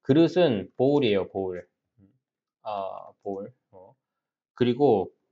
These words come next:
그 들다. 들다는 to carry죠. 그래서 이렇게 그릇을 손에 들고 먹다. 그릇을 손에 들고 먹다. 이렇게 있고요.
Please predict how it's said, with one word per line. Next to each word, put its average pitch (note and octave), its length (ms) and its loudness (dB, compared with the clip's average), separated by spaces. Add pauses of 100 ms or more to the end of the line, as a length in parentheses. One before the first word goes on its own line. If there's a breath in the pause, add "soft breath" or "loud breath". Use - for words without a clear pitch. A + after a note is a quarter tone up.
(300)
그 G2 1120 -2 (680)
들다. B2+ 500 2 (600)
들다는 C3 760 0
to D3 720 0
carry죠. B2+ 480 -4 (180)
그래서 - 180 -6
이렇게 - 260 -6
그릇을 E3+ 500 2
손에 F3+ 280 -2
들고 C#3 460 -2 (180)
먹다. - 460 -6 (440)
그릇을 A#2+ 320 -8
손에 D#3 260 -4
들고 A#2 460 -10 (200)
먹다. F#2+ 640 -10 (520)
이렇게 F#2+ 60 -20
있고요. G#2+ 580 -14